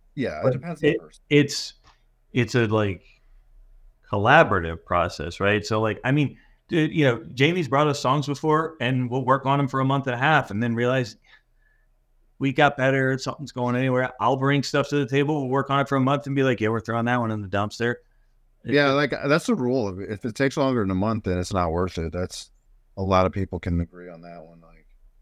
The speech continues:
Speaker 2: Yeah, or, I mean, it doesn't mean it's gone, but, like, you know,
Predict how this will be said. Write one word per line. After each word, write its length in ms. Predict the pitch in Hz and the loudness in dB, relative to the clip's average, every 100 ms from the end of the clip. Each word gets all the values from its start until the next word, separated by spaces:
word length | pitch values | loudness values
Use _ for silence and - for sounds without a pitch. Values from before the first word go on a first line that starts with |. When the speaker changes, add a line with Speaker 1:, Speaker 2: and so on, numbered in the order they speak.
| _ - | _ 6
Speaker 2:
Yeah, 240 | 190 101 - | 6 6 2
or, 300 | 170 190 - | 2 2 0
I 60 | |
mean, 160 | 190 180 | 0 0
it 80 | 160 | -2
doesn't 200 | 175 156 | -2 2
mean 120 | 151 | 2
it's 140 | 113 101 | 0 0
gone, 520 | 107 147 160 131 135 | 0 4 4 4 2
but, 400 | 123 123 120 135 | 2 2 2 2
like, 400 | 139 127 123 - _ _ | 2 2 -2 -18 _ _
you 120 | 151 147 | -2 0
know, 400 | 110 131 135 | 0 -2 -6